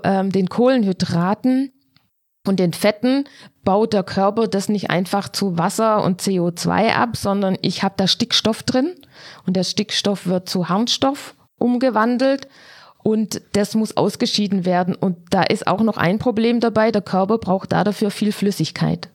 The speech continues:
Das heißt, wenn ich viel Eiweiß zu mir nehme, dann muss ich eigentlich auch noch viel trinken. Und ansonsten belastet es die Niere.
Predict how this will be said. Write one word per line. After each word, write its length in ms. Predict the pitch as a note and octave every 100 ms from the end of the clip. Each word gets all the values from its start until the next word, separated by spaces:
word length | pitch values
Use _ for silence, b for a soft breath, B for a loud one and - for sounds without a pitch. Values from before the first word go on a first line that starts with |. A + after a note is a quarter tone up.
| _
Das 160 | - E3+
heißt, 240 | F3+ F#3
wenn 120 | F3+
ich 120 | E3 -
viel 200 | B3 B3+
Eiweiß 360 | A3+ A3 F#3 -
zu 120 | F#3
mir 140 | F#3
nehme, 280 | F#3 G3 C#4 B B -
dann 180 | F#3+ B3+
muss 220 | A3+ G#3+
ich 180 | A3+ -
eigentlich 400 | E3+ G#3+ A3+ -
auch 120 | F#3+
noch 140 | G#3 G#3+
viel 260 | - G#3+
trinken. 560 | F#3+ - A3+ G#3 E3 D3 - _ B B B -
Und 140 | F#3
ansonsten 600 | F#3 F#3 F3+ G3+ A3+ G#3+ -
belastet 540 | F#3+ F3 - G3+ F#3
es 120 | F3
die 140 | - E3+
Niere. 460 | F3+ F#3 D#3 E3